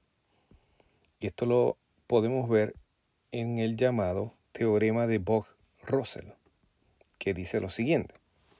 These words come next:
La estructura de una estrella,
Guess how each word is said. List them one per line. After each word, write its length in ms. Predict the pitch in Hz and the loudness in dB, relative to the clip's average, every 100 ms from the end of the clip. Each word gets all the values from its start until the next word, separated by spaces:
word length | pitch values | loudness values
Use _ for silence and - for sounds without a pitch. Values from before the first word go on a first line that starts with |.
| _ _ - _ _ - _ _ _ _ _ | _ _ -20 _ _ -20 _ _ _ _ _
La 120 | 110 | -4
estructura 560 | - 120 - 117 107 107 | 0 -4 0 2 4 4
de 60 | |
una 120 | 110 | 0
estrella, 540 | 120 - 127 90 87 | -2 2 4 4 0